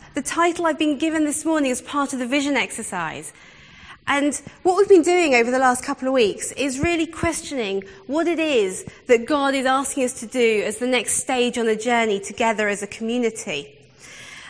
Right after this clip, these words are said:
And, uh, being a community where everyone is welcome, well, we've heard it this morning, no matter what is going on in your life, you are welcome here. And that has been a powerful message, and I found that really helpful already this morning.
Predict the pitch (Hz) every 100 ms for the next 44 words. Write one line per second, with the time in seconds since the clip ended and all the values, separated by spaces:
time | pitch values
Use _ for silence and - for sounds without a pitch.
0 | - 254 269 262 254 269 240 - 226 -
1 | 320 339 339 294 - 254 - 262 277 269
2 | 269 247 240 - 254 269 247 233 208 214
3 | 226 220 - 196 180 180 226 240 240 -
4 | 269 262 226 202 - 202 190 180 180 -
5 | - 262 269 262 240 262 233 - 233 226
6 | 220 214 208 196 190 175 175 - - -
7 | 226 220 208 196 214 220 214 - 196 175
8 | 202 190 175 156 - - - - - 240
9 | 262 247 240 285 254 233 233 - 277 254
10 | 262 233 254 254 226 208 226 247 247 262
11 | 240 233 214 - - - - 269 254 233
12 | 277 254 262 226 233 269 240 214 - 196
13 | 180 156 151